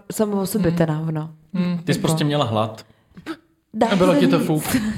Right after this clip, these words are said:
Speaker 3: Když jde o jídlo.
Speaker 1: Ale zaplatila jsem to.
Speaker 3: Já, já nemyslel takhle
Speaker 2: Chyba.
Speaker 3: zlé.
Speaker 2: To, to
Speaker 3: Dobrá. Ehm, stalo se vám někdy, že přišel člověk jinak na první rande, než, eh, jak byl na fotkách a v reálu?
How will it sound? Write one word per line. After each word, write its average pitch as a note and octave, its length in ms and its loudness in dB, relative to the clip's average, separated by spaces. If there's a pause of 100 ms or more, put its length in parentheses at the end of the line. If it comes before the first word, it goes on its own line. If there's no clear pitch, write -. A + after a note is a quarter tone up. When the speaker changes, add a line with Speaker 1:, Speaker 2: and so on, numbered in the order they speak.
Speaker 3:
Když E3+ 140 2
jde F#3 100 4
o D3+ 100 2
jídlo. D#3 240 2
Speaker 1:
Ale E4 140 4
zaplatila F4 600 0
jsem C#4+ 260 2
to. B3 100 2 (120)
Speaker 3:
Já, C3+ 140 4 (240)
já C#3 140 2
nemyslel C#3 340 2
takhle E3+ 220 4
Speaker 2:
Chyba. F#3 240 6
Speaker 3:
zlé. C#3+ 40 2 (140)
Speaker 2:
To, E3 60 -6 (220)
to D#3+ 60 -14 (1500)
Speaker 3:
Dobrá. C3 320 -2 (520)
Ehm, A#2+ 200 -4 (680)
stalo B2+ 160 -2
se D3+ 80 -2
vám C3+ 100 2
někdy, B2+ 160 -2
že B2+ 80 -2
přišel C3 260 -2
člověk A#2+ 400 -2
jinak A#2 360 -4 (140)
na A#2+ 100 -2
první A#2 260 -2
rande, A2 220 -2
než, A2 300 -4
eh, G#2+ 480 -4 (460)
jak A#2 140 -2
byl A#2+ 100 0
na A2+ 80 0
fotkách A#2 440 -4
a A2+ 40 -8
v A2+ 40 -4
reálu? C3 400 -2